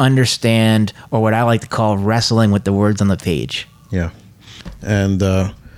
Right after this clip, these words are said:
Speaker 2: yeah, it's, it's a nice, light Bible. I, I like it.
Speaker 1: Yeah.
Speaker 2: Now, I, I, I looked up my favorite verse. I, I like it in there. Um, so, yeah, if you need a Bible, please reach out to, to us, reach out to J B.
Speaker 1: Most definitely.
Speaker 2: Yeah.
Speaker 1: Like I said,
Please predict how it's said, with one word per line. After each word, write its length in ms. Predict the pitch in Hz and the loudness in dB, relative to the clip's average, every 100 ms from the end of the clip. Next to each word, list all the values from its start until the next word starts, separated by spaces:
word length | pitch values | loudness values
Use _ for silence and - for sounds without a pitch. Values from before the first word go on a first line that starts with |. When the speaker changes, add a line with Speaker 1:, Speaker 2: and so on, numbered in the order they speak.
| - - - | -20 -14 -2
Speaker 2:
yeah, 240 | 160 110 | 2 2
it's, 160 | 104 - | 0 -2
it's 160 | 117 | -2
a 60 | 110 | 0
nice, 420 | 104 117 120 - - - - 90 | 2 2 0 -6 -12 -14 -10 -8
light 400 | - 98 110 - | -4 -2 -2 -4
Bible. 380 | - 104 117 123 | -2 0 2 0
I, 220 | 98 76 | -2 -2
I 40 | 107 | 0
like 300 | 107 160 - | 2 0 -2
it. 120 | 78 - | -12 -10
Speaker 1:
Yeah. 240 | - 120 101 - | -2 -2 -2 -2
Speaker 2:
Now, 160 | 107 | 2
I, 200 | 110 110 | 2 2
I, 220 | 95 107 110 | 0 0 0
I 160 | 104 | 0
looked 240 | 107 113 - | 0 0 0
up 120 | 107 | 0
my 140 | 101 | 0
favorite 380 | 104 104 98 95 | 0 0 0 -2
verse. 340 | 90 104 127 - | 0 0 0 -4
I, 220 | 92 90 | -6 -6
I 140 | 101 | -2
like 260 | 95 95 98 | 0 0 0
it 100 | 101 | -2
in 140 | 101 | 0
there. 260 | 98 110 110 - - - - - | 0 0 -2 -8 -20 -20 -18 -4
Um, 440 | 95 92 92 87 _ _ _ - | -2 0 0 -4 _ _ _ -8
so, 200 | - 127 | 0 2
yeah, 260 | 127 151 107 | 2 2 0
if 140 | - | 2
you 80 | 123 | 2
need 160 | 131 | 4
a 60 | 127 | 2
Bible, 380 | 110 107 104 101 | 2 0 2 0
please 300 | - 117 110 | 0 0 2
reach 220 | 117 - | 0 0
out 240 | 104 101 | 0 0
to, 300 | - 98 95 | 0 0 0
to 340 | - - 107 107 | -2 -4 0 2
us, 260 | 107 - | 2 0
reach 160 | 113 101 | -4 0
out 140 | 107 | -2
to 100 | 101 | -2
J 200 | 92 101 | -2 -2
B. 260 | 92 98 98 | 0 0 2
Speaker 1:
Most 240 | 123 131 | 2 0
definitely. 460 | 131 113 - 95 90 - | 0 -4 -2 -6 -6 -4
Speaker 2:
Yeah. 160 | 110 | 0
Speaker 1:
Like 120 | 101 151 | 0 0
I 60 | |
said, 400 | 139 143 131 - | 0 2 0 0